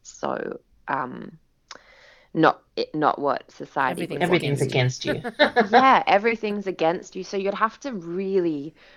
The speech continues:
Speaker 1: believe in art and believe in your own art. And that, that's just, in, there was a lot of, yeah, there was, there quite a few female artists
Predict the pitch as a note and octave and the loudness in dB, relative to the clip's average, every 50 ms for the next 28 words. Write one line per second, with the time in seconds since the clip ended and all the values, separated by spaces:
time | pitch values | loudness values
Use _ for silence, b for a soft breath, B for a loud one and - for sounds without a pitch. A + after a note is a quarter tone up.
0 | B _ - D3+ D3+ D3 C#3+ C#3+ C#3 C3+ C3+ C3+ C3 - - C3 C3 B2+ - - | B _ 0 2 2 2 0 -2 -4 -6 -6 -6 -2 2 4 4 6 4 2 -2
1 | - C#3+ D3 C#3+ C#3+ C#3+ C#3 C#3 C#3 C3+ C3+ C#3 C3+ C3+ C3+ C3 - _ _ _ | -8 -12 -10 -8 -6 -6 -6 -6 -6 -8 -10 -12 -12 -14 -14 -16 -20 _ _ _
2 | _ _ D#3 C#3+ C#3+ C3 A#2 - - C3 C3 B2+ B2+ A#2+ B2+ B2+ E3 - - - | _ _ -6 -4 -2 -2 -2 -2 -4 -6 -6 -6 -4 -2 -2 -2 -2 -4 -10 -16
3 | - - D3 D3 C#3 D3 - - - - - D3+ - _ _ - - _ - E3 | -14 -12 -8 -4 -4 -4 -4 -6 -6 -4 -4 -4 -4 _ _ -20 -20 _ -18 -16
4 | D#3+ - _ _ _ _ - D#3 - F3+ E3+ E3+ D#3 - D#3+ D#3+ D#3+ D#3+ D#3 D3+ | -16 -18 _ _ _ _ -20 -14 -10 -10 -10 -8 -6 -4 -4 -4 -4 -2 -2 -2
5 | D3+ D3 C#3+ C#3+ - B B B B B B B B B B B B B B _ | -2 -2 -2 -4 -8 B B B B B B B B B B B B B B _
6 | _ _ _ _ _ - G#3 G3 E3+ D#3+ D#3 D3 D3 C#3+ - - D#3+ - - - | _ _ _ _ _ 0 2 2 4 2 2 0 -2 -4 -8 -12 -14 -12 -8 -6
7 | D#3 C#3+ C3+ C#3 - - - B3+ C4 A#3+ G#3+ - - F3 D#3+ D3+ D3 C#3+ C3+ C3 | -6 -4 -6 -8 -12 -14 -10 -8 -8 -8 -8 -10 -10 -10 -8 -6 -6 -4 -4 -4
8 | C3+ C3+ C3 C3 C3+ - | -4 -6 -8 -10 -14 -16